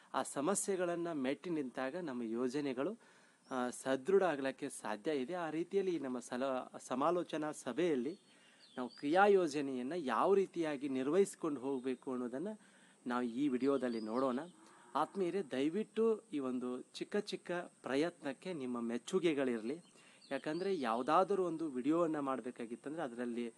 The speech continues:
ಪರಿಶ್ರಮ ಅಂತಕ್ಕಂಥದ್ದು ಬಹಳ ಇರ್ತದೆ. ದಯವಿಟ್ಟು ಶಿಕ್ಷಕ ಬಂಧುಗಳು, ಆ, ಒಂದು, ಒಂದು ಮೆಚ್ಚುಗೆಯನ್ನ ವ್ಯಕ್ತಪಡಿಸತಕ್ಕಂಥದ್ದು ಆಗ್ಬೇಕು. ಅದು ಕೃತಜ್ಞತಾ ಭಾವನೆಯನ್ನ ವ್ಯಕ್ತಪಡಿಸುವುದಾಗಿದೆ. ಆ ನಿಟ್ಟಿನಲ್ಲಿ ಆ ವಿಷಯವನ್ನ ಹೇಳ್ತಾ,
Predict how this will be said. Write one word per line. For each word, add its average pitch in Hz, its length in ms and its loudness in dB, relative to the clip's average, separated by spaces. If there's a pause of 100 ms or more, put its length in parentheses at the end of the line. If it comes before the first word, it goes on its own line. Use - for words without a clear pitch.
(380)
ಪರಿಶ್ರಮ 170 480 2
ಅಂತಕ್ಕಂಥದ್ದು 131 680 -4
ಬಹಳ 110 300 0
ಇರ್ತದೆ. 135 540 -4
ದಯವಿಟ್ಟು 143 440 -4
ಶಿಕ್ಷಕ - 440 -8
ಬಂಧುಗಳು, 131 540 -2 (640)
ಆ, 113 300 -8 (420)
ಒಂದು, 117 540 -4 (240)
ಒಂದು 110 320 -10
ಮೆಚ್ಚುಗೆಯನ್ನ 165 600 0
ವ್ಯಕ್ತಪಡಿಸತಕ್ಕಂಥದ್ದು 123 1000 -8
ಆಗ್ಬೇಕು. 117 560 -6 (100)
ಅದು 120 160 -6
ಕೃತಜ್ಞತಾ 139 640 -4
ಭಾವನೆಯನ್ನ 123 720 2 (520)
ವ್ಯಕ್ತಪಡಿಸುವುದಾಗಿದೆ. 123 920 -6
ಆ 190 160 -2
ನಿಟ್ಟಿನಲ್ಲಿ 180 540 -2
ಆ 135 160 -4
ವಿಷಯವನ್ನ 131 560 -2
ಹೇಳ್ತಾ, 117 540 -6